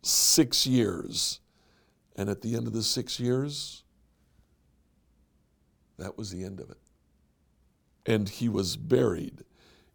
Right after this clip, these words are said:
in one of the towns of Gilead. God's victory is always God's victory.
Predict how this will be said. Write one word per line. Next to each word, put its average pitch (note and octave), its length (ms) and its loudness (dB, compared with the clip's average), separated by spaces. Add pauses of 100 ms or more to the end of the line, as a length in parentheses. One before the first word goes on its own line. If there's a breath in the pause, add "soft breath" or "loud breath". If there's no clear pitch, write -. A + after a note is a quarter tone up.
in G2+ 200 -4
one G2+ 160 -4
of G2 80 -8
the A2 80 -6
towns F#2 760 -10 (280)
of - 220 -14
Gilead. - 340 -10 (2250 soft breath)
God's A#2 280 -4
victory A2+ 420 -6
is G#2 140 -6
always G#2 340 -6
God's F2+ 320 -12
victory. - 460 -16